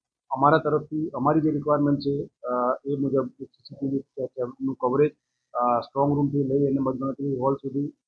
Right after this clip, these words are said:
દરેક મતગણતરી હોલની અંદરનું પણ સી સી ટી વી કવરેજ છે. અને સાત વિધાનસભા આપણી જે છે એના સાત હોલ, એ ઉપરાંત ચ-,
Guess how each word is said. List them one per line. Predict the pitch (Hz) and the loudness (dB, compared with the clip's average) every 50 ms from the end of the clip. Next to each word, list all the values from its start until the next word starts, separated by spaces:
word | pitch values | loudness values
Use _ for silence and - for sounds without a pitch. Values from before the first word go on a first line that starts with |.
| _ _ - | _ _ -6
દરેક | 131 151 160 131 | -2 -2 0 2
મતગણતરી | 143 143 135 131 143 143 135 143 147 135 | 2 0 0 2 0 0 2 2 2 2
હોલની | 127 131 135 143 151 143 | 2 2 2 2 2 2
અંદરનું | 127 123 120 131 139 156 156 156 - | 2 0 2 2 4 4 4 4 4
પણ | 151 147 139 143 | 2 -2 -2 -2
સી | - 143 | -6 -12
સી | 131 143 139 | -14 -14 -12
ટી | - 143 | -10 -6
વી | 143 143 | -6 -6
કવરેજ | 135 131 131 135 143 143 135 | -4 -4 -2 0 0 0 0
છે. | - - - 139 151 - - _ _ _ _ _ _ - | -2 -6 -4 -4 -4 -4 -6 _ _ _ _ _ _ -4
અને | 156 160 | -4 -4
સાત | 156 156 - _ - 143 160 180 185 - - - _ - | -4 -4 -8 _ 6 8 8 8 6 2 -12 -18 _ -10
વિધાનસભા | 139 143 151 156 156 - 143 143 143 143 139 135 139 - | -6 0 0 0 2 2 0 2 2 4 4 2 0 -2
આપણી | 139 131 - 139 139 131 | -4 -6 -4 -4 -6 -6
જે | 127 135 131 | -4 -6 -6
છે | - - 147 139 131 131 - - - | -4 -2 -2 0 0 -2 -4 -8 -8
એના | 131 139 139 | -6 -6 -6
સાત | 135 - 131 131 135 - | -4 0 2 2 2 2
હોલ, | 123 139 165 190 - _ _ _ _ _ _ - | 2 0 0 0 -2 _ _ _ _ _ _ -4
એ | 151 160 | 0 2
ઉપરાંત | 160 156 143 147 151 165 165 165 165 - - 170 170 185 180 - _ _ _ _ | 2 2 2 0 2 4 4 4 4 2 2 2 2 2 2 -4 _ _ _ _
ચ-, | - _ - 151 143 139 135 | -20 _ -6 -4 -2 0 -2